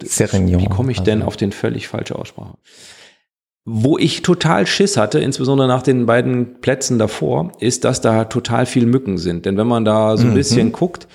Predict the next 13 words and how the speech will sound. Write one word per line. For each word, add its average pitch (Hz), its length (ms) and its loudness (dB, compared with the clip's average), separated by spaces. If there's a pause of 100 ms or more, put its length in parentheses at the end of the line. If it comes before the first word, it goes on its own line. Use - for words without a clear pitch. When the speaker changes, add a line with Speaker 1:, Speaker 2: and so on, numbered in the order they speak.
(300)
Speaker 2:
dann 104 160 0
ist - 180 -2
das 127 220 0
so 127 100 2
eine 104 720 2 (800)
Gegend, 127 520 0 (160)
wo 110 80 2
man 113 220 2
sieht, 110 220 -2
das 104 140 0
ist - 140 -2
so 110 120 2
eine, 98 560 2